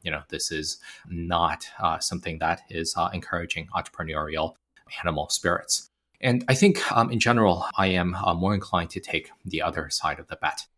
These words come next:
When I talk to entrepreneurial friends of mine,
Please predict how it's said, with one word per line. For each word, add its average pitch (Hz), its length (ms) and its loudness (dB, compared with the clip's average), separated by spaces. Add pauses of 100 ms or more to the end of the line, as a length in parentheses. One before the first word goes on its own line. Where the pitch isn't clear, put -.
(300)
When 92 140 2
I 85 60 2
talk 90 300 4
to 90 100 2
entrepreneurial 82 840 2
friends 90 300 2
of 82 100 -6
mine, 80 300 2